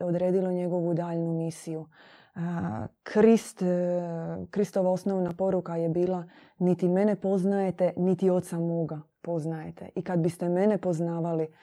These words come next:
poznavali biste i oca mojega." I, e, često ćete nas čuti u našim emisijama kako zapravo izbjegavamo to ime koristiti Isus, odnosno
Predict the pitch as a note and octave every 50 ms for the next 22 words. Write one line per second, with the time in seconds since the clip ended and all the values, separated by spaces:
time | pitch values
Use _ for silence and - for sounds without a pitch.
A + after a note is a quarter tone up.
0 | - - _ _ - F3 D#3 E3+ F3 F3+ F#3 F#3+ F#3+ F#3 F3+ E3 F3+ E3+ - -
1 | F3 E3 - F3+ F3 F3 F3 F3 F3 - - E3 D#3+ D#3+ D#3+ D#3+ D#3 D#3 D#3 D#3
2 | D3+ E3+ D#3+ - _ _ - - - - - - - - F#3 - F#3 F#3 F#3+ F#3+
3 | G3 G3 G3 G3 G3 G3 G3 G3 G3 F#3 - - - - - F#3+ F#3 F#3 F3+ F3+
4 | F3+ F3+ F3+ F#3+ - - - - G3+ - - - - B3+ C4 C4+ B3+ - B3 A#3
5 | - A#3 A3 A#3+ A3 G#3 G#3 - - - C#4 C4+ - A3 G3+ G3 G3 G#3 G3+ -
6 | - F#3 F#3 F3+ F#3 F#3+ G3+ G3 - - A#3 A3 G#3+ G3 F#3 F#3 G3 F#3+ F#3+ -
7 | F#3+ F#3+ F#3+ F#3 F#3 F#3 F#3 F#3 G#3 A3 G#3+ G#3+ G#3 G3+ F3+ F#3 F#3 F#3+ F3 E3+
8 | E3 F#3+ A3 B3+ B3+ C#4 C4 G3 E3+ E3+ E3+ E3+ E3+ E3+ E3+ F#3+ F#3+ F#3 G3 A#3
9 | C4+ B3+ G3 E3 D#3+ - _ _ _ _ _ _ _ _ _ _ _ - G3 G3
10 | F#3+ G3 F#3 - - F#3 E3 - F3 - - G#3 G#3 G3 - E3+ D#3 D#3 - -
11 | - - - _ - F3 E3+ E3 E3+ F3 E3+ E3+ F#3 F3 F3 E3+ E3+ E3 E3+ E3+
12 | E3+ E3+ E3 E3+ E3 E3 E3 E3 D#3+ E2+ F#2